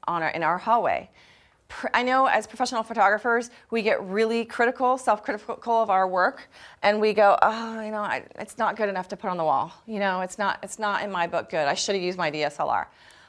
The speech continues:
Oh gosh, stop that right now. My kid does not care what I shot that image with.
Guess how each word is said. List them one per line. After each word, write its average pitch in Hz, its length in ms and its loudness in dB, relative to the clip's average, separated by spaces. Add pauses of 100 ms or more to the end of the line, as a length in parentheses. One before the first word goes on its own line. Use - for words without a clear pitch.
(140)
Oh 285 240 6
gosh, 208 460 4
stop - 500 0
that 160 340 2
right 202 340 0
now. 175 500 0 (1160)
My 254 220 4
kid 285 420 0
does 226 160 -2
not 214 300 -2
care 285 400 2
what 214 140 4
I 190 100 6
shot - 480 2
that - 160 4
image 247 300 0
with. - 420 -2